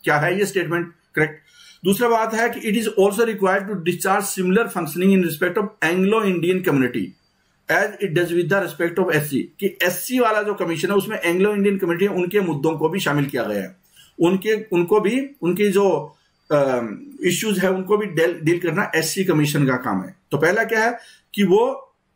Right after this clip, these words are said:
civil court वाली power, दूसरा क्या कि, अ, लिंग-, अ, जो Anglo Indian कम्युनिटी है, उसका भी देख रेख करता है या नहीं करता, और तीसरा central गवर्नमेंट और स्टेट government होती है, जो major policy होते हैं एससी से related, जो उनको impact करे, उन,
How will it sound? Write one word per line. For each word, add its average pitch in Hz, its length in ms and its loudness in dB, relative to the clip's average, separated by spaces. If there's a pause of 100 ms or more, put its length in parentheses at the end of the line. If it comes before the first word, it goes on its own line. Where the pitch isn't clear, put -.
(200)
civil 208 300 0
court 220 340 2
वाली 196 220 0
power, 196 300 0
दूसरा 190 520 -2
क्या - 160 0
कि, 175 560 -2
अ, 135 160 2
लिंग-, 139 360 0
अ, 135 200 2
जो 123 340 0
Anglo 185 260 4
Indian 208 240 0
कम्युनिटी 190 320 0
है, 190 60 4
उसका 160 340 -4
भी 190 100 2
देख 180 240 0
रेख 180 180 -2
करता 175 240 -2
है 175 60 2
या 175 60 2
नहीं 175 120 -4
करता, 156 460 -2 (200)
और 160 140 0
तीसरा 202 300 0
central 190 460 -2
गवर्नमेंट 202 320 2
और 202 80 4
स्टेट 180 300 -2
government 151 300 2
होती 147 260 0
है, 170 320 2
जो 196 440 2 (840)
major 185 400 2
policy 196 360 0
होते 165 220 0
हैं 160 80 2
एससी 151 220 -4
से 151 120 0
related, 135 520 0 (460)
जो 160 100 4
उनको 170 340 2
impact 175 300 -2
करे, 226 100 0
उन, 180 220 2